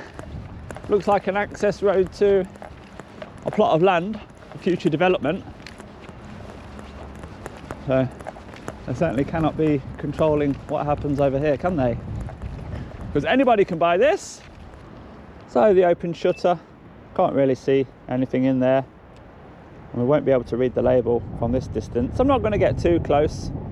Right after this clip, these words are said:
I'm just gonna stay around this, uh, access road to this bit of land, who nobody knows who's gonna occupy it in the future.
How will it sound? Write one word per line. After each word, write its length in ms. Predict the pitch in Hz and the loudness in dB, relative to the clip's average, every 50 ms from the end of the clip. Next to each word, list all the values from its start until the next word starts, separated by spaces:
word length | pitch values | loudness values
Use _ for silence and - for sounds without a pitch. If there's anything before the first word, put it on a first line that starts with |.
| - - - - - - - - - | -8 -6 -6 -8 -8 -8 -8 -8 -6
I'm 80 | - - | -2 0
just 180 | 165 160 - - | 0 0 0 -2
gonna 120 | 156 151 | -2 -2
stay 240 | - - 156 147 147 | 0 2 2 4 4
around 320 | 143 147 147 143 143 139 | 4 4 2 2 2 0
this, 360 | 143 143 123 - - - - 143 | 0 -2 -2 -4 -8 -4 0 2
uh, 180 | 139 135 131 - - - - - - - - - - - - | 4 4 2 0 -2 -10 -18 -20 -20 -18 -16 -16 -12 -4 -4
access 640 | 143 - - - - 143 139 131 - - - - - - - - - - - - - - - - - - - - - - - - | -4 -4 -2 0 2 2 2 2 -2 -10 -16 -18 -18 -18 -20 -20 -20 -20 -20 -20 -18 -18 -18 -18 -20 -18 -18 -18 -18 -14 0 4
road 400 | 123 131 135 139 139 143 135 - - - - - | 4 6 6 6 4 4 0 -4 -12 -20 -14 -6
to 60 | 127 | -4
this 100 | 131 131 | -4 -2
bit 180 | - - 147 - | 0 -2 0 2
of 80 | - | 2
land, 380 | 135 131 135 143 143 143 143 - - - - - - - - | 2 4 2 2 0 -2 -4 -6 -10 -18 -20 -20 -20 -10 -6
who 140 | 92 101 101 | -4 -4 0
nobody 500 | 107 113 135 151 143 143 139 143 147 147 | 2 4 6 6 6 4 4 2 2 2
knows 480 | 139 139 135 135 139 143 143 135 - | 2 2 2 2 2 0 0 -2 0
who's 160 | 147 135 135 | 0 0 0
gonna 220 | 123 139 135 139 135 | 0 0 0 2 2
occupy 480 | 143 139 - 135 - - 135 139 135 | 0 0 -2 -4 0 0 2 2 4
it 140 | 139 151 - - - - - - - - - - - - - | 2 0 0 -2 -10 -18 -20 -18 -18 -20 -20 -20 -18 -4 0
in 140 | 117 123 135 | 2 4 4
the 80 | 139 | 2
future. 460 | - - 143 143 131 - - 135 143 | 2 2 2 2 2 2 0 0 -2